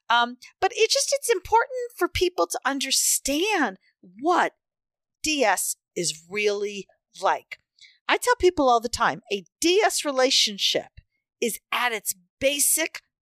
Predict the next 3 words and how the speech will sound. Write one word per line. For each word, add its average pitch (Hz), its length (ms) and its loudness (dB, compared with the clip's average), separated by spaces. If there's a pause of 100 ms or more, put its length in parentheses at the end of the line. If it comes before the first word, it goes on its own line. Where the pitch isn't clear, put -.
core - 480 4 (1000)
a 165 440 2 (300)
relationship. 202 1300 0